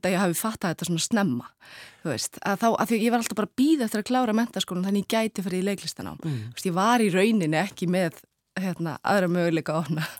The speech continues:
Speaker 2: Nei, nei, þú,
Speaker 1: Já.
Speaker 2: <laughs> þó það er svona, varst það eitthvað aðeins að plata þig.
Speaker 1: Já.
Speaker 2: En sko, þ-, þú ert þarna átta ára og leikur, uh, á sviði,
Speaker 1: Mhm.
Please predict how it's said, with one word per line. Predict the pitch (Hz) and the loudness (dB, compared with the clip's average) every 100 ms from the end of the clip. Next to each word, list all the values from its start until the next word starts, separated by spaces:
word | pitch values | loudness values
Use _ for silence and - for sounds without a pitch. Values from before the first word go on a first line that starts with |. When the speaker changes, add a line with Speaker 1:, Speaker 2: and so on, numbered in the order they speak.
| - | 0
Speaker 2:
Nei, | 160 135 | 4 4
nei, | 120 | 4
þú, | 120 170 160 | 2 0 0
Speaker 1:
Já. | 160 147 - 240 | 0 -2 -8 -10
Speaker 2:
<laughs> | 247 214 - | -6 -6 2
þó | |
það | 170 151 | 4 4
er | 151 | 2
svona, | 143 143 139 | 0 0 0
varst | 156 | 0
það | 165 139 | 0 0
eitthvað | 151 | 0
aðeins | 175 143 135 | 0 0 -2
að | |
plata | 165 143 110 | -2 -2 -2
þig. | 113 | -2
Speaker 1:
Já. | 165 123 131 - | -2 -2 -6 0
Speaker 2:
En | 170 | 0
sko, | 160 185 131 | 2 0 0
þ-, | 131 160 160 165 | -2 -10 -10 -2
þú | 190 | 0
ert | 202 | 2
þarna | 220 180 180 | 0 0 -2
átta | - 156 | 0 0
ára | 165 | 2
og | 180 | 2
leikur, | 170 170 175 156 - - - | 0 0 -4 -4 -12 -14 -10
uh, | 120 - | -10 -6
á | - 156 | 0 0
sviði, | 165 139 120 175 240 | 2 0 2 -2 -4
Speaker 1:
Mhm. | 185 160 160 | -2 -2 -2